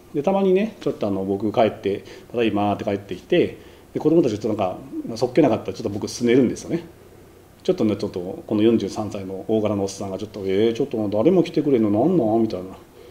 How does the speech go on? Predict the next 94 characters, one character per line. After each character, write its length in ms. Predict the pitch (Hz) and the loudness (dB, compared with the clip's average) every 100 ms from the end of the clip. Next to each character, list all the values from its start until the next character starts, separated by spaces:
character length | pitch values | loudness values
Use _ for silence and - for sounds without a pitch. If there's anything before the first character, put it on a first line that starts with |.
| - - - | -20 -18 -2
「え、 80 | 110 | 0
お 80 | |
父 160 | 123 180 | 4 4
さ 120 | 147 | 4
ん 120 | 117 110 | 2 8
ギ 80 | |
ュ 60 | 165 | 6
ー 40 | |
し 60 | 147 | 6
た 100 | 151 | 2
の 120 | 131 | 4
に 60 | 104 | 4
な 120 | 107 | 4
ん 120 | 185 | 4
な 80 | 151 131 | 4 2
ん？」 20 | |
っ 20 | |
て 80 | 110 | 0
ち 80 | 147 | -2
ょ 40 | |
っ 40 | |
と、 80 | 98 | -2
ち 200 | 98 - | -8 -8
ょ 20 | 135 | -6
っ 20 | |
と 60 | |
す 80 | 170 | 0
ね、 100 | 180 | 0
ち 120 | - | 0
ょ 40 | 117 | -4
っ 40 | |
と 60 | 120 | 2
プ 140 | 160 | 4
イ 60 | 123 | 4
プ 100 | 104 | 2
イ 40 | |
す 120 | - | 0
ね 80 | 135 | 2
な 100 | 131 | 4
が 80 | 120 | 4
ら 100 | 110 | 4
こ 140 | 123 | 2
う 20 | 120 | 0
ね、 160 | 214 - - - - | 0 -4 -20 -20 -8
あ 60 | 110 | -2
の、 60 | |
リ 80 | 110 | 2
ビ 100 | 113 | 2
ン 40 | |
グ 60 | 101 | 2
と 80 | - | -2
か 60 | |
行 80 | 87 | -8
く 60 | - | -2
と、 420 | 185 180 104 - - - - | 4 6 4 -2 -16 -14 -4
ま 80 | |
あ、 160 | - 120 | -2 0
子 140 | 135 | 4
供 180 | 190 196 | 6 6
の 100 | 185 | 6
方 80 | 196 | 4
か 80 | 113 | 2
ら 100 | 92 | 0
ね、 200 | 107 123 - - - - | -2 -2 -12 -20 -20 -12
「は 120 | 110 | -6
い、 80 | 101 | 2
は 100 | 127 | 4
い」 40 | |
っ 20 | 139 | 4
て 140 | 104 | 2
言 20 | |
う 20 | |
と、 40 | 98 | -2
「お 20 | |
父 60 | 98 | -4
さ 60 | |
ん、 20 | 98 | -2
は 60 | 113 | 0
い、 40 | |
お 60 | 110 | 2
父 140 | 110 | 0
さ 100 | 107 | -2
ん、 40 | 95 | -2
た 80 | |
だ 80 | 104 | 2
い 40 | 113 | 6
ま」 100 | 156 | 4
み 40 | |
た 100 | 104 | 4
い 20 | |
な 60 | 92 | -4
感 140 | 101 | -4
じ 100 | |
で、 60 | 101 | -4